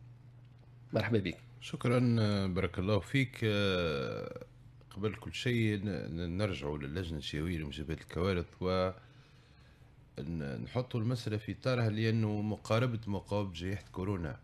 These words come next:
Speaker 2: ليست مقاربة صحية، هي مقاربة شاملة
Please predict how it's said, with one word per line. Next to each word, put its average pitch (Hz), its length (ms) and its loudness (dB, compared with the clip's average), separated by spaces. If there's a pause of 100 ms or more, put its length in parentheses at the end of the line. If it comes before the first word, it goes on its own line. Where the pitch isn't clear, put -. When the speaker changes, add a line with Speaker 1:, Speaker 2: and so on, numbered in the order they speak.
(1040)
Speaker 2:
ليست 123 280 -2
مقاربة 101 400 -2
صحية، - 440 -8 (640)
هي 104 140 2
مقاربة 85 580 0
شاملة 110 500 2